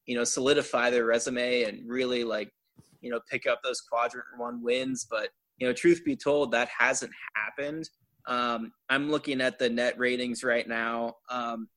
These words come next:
of, of the three teams I just mentioned, I'm not even gonna talk about B Y U yet, um, but I will in just a second. Um, between Saint Mary's, San Francisco, and San Diego,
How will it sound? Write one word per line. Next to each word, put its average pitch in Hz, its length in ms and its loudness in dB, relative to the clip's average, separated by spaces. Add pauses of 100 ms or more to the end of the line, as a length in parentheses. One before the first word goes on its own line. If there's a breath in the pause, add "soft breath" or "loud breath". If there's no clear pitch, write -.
(200)
of, 147 440 2
of 143 220 2
the 123 120 -4
three 139 280 -6
teams 139 360 -6
I 123 80 2
just 117 260 -4
mentioned, 123 680 -4
I'm 143 160 0
not 139 160 2
even 123 160 -2
gonna 120 180 0
talk 120 360 2
about 120 300 2
B 123 180 -4
Y 117 160 2
U 117 340 -8
yet, 135 320 4 (340)
um, 113 300 -2
but 113 160 2
I 117 60 4
will 123 360 2
in 117 80 -2
just 113 240 -4
a 120 60 -6
second. 117 520 -4 (300)
Um, 117 280 0
between 139 300 0
Saint 147 260 2
Mary's, 139 520 2
San 139 480 -4 (120)
Francisco, 127 760 -2
and 120 100 -6
San 131 240 -4
Diego, 117 420 0